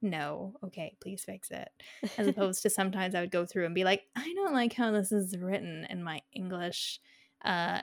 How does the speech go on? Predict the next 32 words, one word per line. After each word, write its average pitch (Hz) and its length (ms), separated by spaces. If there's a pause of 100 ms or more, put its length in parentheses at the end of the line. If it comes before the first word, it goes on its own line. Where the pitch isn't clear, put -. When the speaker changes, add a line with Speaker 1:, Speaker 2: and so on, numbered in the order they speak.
Speaker 1:
ex-English 190 720
major 180 360
brain, 175 520 (580)
so - 140
I'm 247 160
gonna 262 160
rewrite 233 360
it." - 200 (640)
I'm 202 80
Speaker 2:
Yeah. - 40
Speaker 1:
trying 170 260
not 156 200
to - 80
do 156 140
that - 240
Speaker 2:
Yeah, - 80
Speaker 1:
'cause 202 100
Speaker 2:
you 220 40
Speaker 1:
I - 20
Speaker 2:
don't 226 140
need 208 100
Speaker 1:
feel 208 40
Speaker 2:
to 202 60
Speaker 1:
like 190 100
Speaker 2:
do 170 80
Speaker 1:
it's 180 100
a 170 40
Speaker 2:
that. - 20
Speaker 1:
little - 340 (680)
Speaker 2:
But, 156 260
Speaker 1:
Yeah. - 100
Speaker 2:
um, 160 300